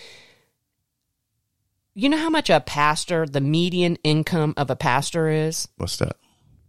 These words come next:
Speaker 1: It's about fifty-three thousand dollars a year. That's what they make, the
Speaker 2: Okay.
Speaker 1: pastors. And obviously that comes from whatever the people are giving in the church.
Speaker 2: Mm-hmm. Mm-hmm.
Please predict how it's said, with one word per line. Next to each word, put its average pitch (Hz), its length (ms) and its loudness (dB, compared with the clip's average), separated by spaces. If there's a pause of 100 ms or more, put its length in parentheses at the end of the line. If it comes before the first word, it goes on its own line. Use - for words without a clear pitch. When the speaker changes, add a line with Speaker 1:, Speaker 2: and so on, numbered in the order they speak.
(1080)
Speaker 1:
It's 185 160 -4
about 254 300 4
fifty-three 202 460 0
thousand 139 420 2
dollars 117 560 -4
a 151 60 -4
year. 123 260 -6
That's 120 200 -4
what 127 100 -6
they 110 80 -6
make, 107 320 -8
the - 80 -14
Speaker 2:
Okay. 120 80 -8
Speaker 1:
pastors. 107 520 -4
And 135 200 -4
obviously 170 460 2
that 135 200 -4
comes 139 480 -4 (1120)
from 135 640 -2
whatever 147 440 2
the 131 180 2
people 139 340 -2
are 131 120 2
giving 127 320 0
in 120 100 -4
the 110 80 -6
church. - 540 -8
Speaker 2:
Mm-hmm. - 920 0
Mm-hmm. 156 240 6